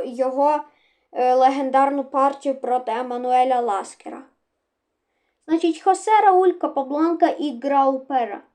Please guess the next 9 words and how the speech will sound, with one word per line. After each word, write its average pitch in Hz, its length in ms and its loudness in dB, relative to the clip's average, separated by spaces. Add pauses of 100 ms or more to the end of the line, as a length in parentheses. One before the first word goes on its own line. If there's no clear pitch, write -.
(300)
Граупера. 269 760 -2 (360)
Народився 330 600 0
дев'ятнадцятого 302 800 -2
листопада 330 640 0
тисяча 349 520 0
вісімсот 285 480 -6
вісімдесят 269 680 -8
восьмому 277 600 -4
році 226 460 -4